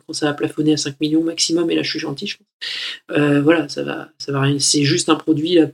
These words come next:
d'image, Metroid, quasiment, c'est un produit pour fans, pour que la base, la fanbase soit très contente, ils vont le faire de manière sérieuse et faire un très bon jeu, mais c'est pas ce qui compte dessus pour, euh, pour les ventes, c'est juste pour faire tourner leur licence et leur catalogue et qu'elle ne soit pas oubliée.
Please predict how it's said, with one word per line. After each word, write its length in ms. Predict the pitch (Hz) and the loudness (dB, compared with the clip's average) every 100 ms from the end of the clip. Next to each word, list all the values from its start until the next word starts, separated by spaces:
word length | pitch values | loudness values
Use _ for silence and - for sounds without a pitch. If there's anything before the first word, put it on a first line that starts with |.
| - | -6
d'image, 400 | 147 175 160 156 | -2 0 2 0
Metroid, 260 | 160 - 160 | -4 -4 -6
quasiment, 440 | - 147 147 143 | -4 -4 -2 -4
c'est 100 | 135 | -4
un 40 | 135 | -6
produit 200 | 143 139 | -6 -6
pour 140 | 139 - | -6 -8
fans, 300 | 170 170 160 | -6 -6 -8
pour 140 | - | -8
que 100 | - | -4
la 40 | 139 | 0
base, 180 | 147 | 0
la 80 | 147 | 0
fanbase 380 | 139 147 143 143 | -2 -4 -2 -2
soit 120 | - | -4
très 220 | 131 - 135 | -6 -6 -4
contente, 400 | 135 147 180 - - - | -4 -6 -8 -10 -10 -2
ils 80 | 143 | 2
vont 60 | |
le 60 | 143 | 2
faire 180 | 143 143 | 0 -4
de 60 | |
manière 200 | 139 139 | -4 -2
sérieuse 340 | 135 143 147 139 | -2 -2 -2 -2
et 60 | |
faire 160 | 135 135 | -6 -10
un 60 | 131 | -8
très 160 | 147 | -6
bon 120 | 147 147 | -6 -6
jeu, 180 | 190 _ _ _ _ _ 147 | -10 _ _ _ _ _ 0
mais 300 | 139 135 135 | 4 4 4
c'est 240 | - 135 | 0 -2
pas 140 | - 139 | -4 -4
ce 120 | - | -4
qui 80 | - | -8
compte 240 | - 156 | -6 -4
dessus 300 | 143 143 185 | -2 -4 -6
pour, 320 | - 185 160 | -10 -16 -14
euh, 40 | 160 160 | -14 -6
pour 140 | 139 | 2
les 80 | 151 | 4
ventes, 220 | 180 156 | 4 2
c'est 120 | 139 | 0
juste 220 | 139 165 - | -2 -2 -6
pour 120 | - | -12
faire 180 | 143 - | -10 -8
tourner 240 | - 165 | 0 4
leur 140 | 160 151 | 4 4
licence 340 | 143 180 - | 2 0 -2
et 60 | 143 | -4
leur 100 | 180 | -4
catalogue 360 | - - 160 - | -4 -4 -6 -6
et 80 | |
qu'elle 160 | 165 151 | -6 -6
ne 60 | 143 | -6
soit 140 | 143 | -6
pas 80 | 147 | -6
oubliée. 340 | 139 160 - | -6 -6 -10